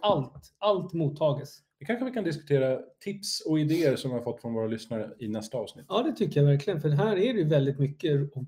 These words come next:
Speaker 1: jäklar.
Speaker 2: Det är stora fiskar.
Speaker 1: Och, men det är väldigt glada fångstmän måste vi väl, det kan vi väl
Speaker 2: Ja,
Speaker 1: enas om.
Speaker 2: då kan man ju tänka att det är troféfiskar de håller, att det är typ den där sizen som är en stor alligator gar.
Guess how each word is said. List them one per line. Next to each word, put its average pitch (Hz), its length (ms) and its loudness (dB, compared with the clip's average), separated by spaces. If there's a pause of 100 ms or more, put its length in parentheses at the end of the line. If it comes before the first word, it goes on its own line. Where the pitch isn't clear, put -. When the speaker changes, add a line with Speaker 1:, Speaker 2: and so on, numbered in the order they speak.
(100)
Speaker 1:
jäklar. - 480 -6 (600)
Speaker 2:
Det 120 60 0
är 123 40 -4
stora 151 320 0
fiskar. 143 400 -4 (1200)
Speaker 1:
Och, 175 120 0
men 156 260 4
det 151 80 6
är 147 40 2
väldigt 175 300 6
glada 147 500 6
fångstmän 147 600 0
måste 135 300 -2
vi 127 160 -6
väl, 123 160 -6
det 156 100 -4
kan 170 220 -4
vi 143 80 0
väl 135 120 -2
Speaker 2:
Ja, 127 80 -2
Speaker 1:
enas 156 220 0
om. 120 100 -6 (160)
Speaker 2:
då 156 200 -4
kan 196 140 0
man 190 100 2
ju - 60 -6
tänka 143 300 -2
att - 100 -10 (300)
det 127 180 2 (540)
är 113 100 -8 (100)
troféfiskar 143 760 -4
de 101 100 -4
håller, 104 240 -8
att - 160 -16
det 120 60 -10 (400)
är 117 40 -6
typ 117 260 -10
den 110 100 -8
där 110 100 -2
sizen 101 380 -8
som 107 140 -10
är 107 40 -4
en 101 80 -6
stor 104 560 -2
alligator 95 460 -8
gar. 95 260 -8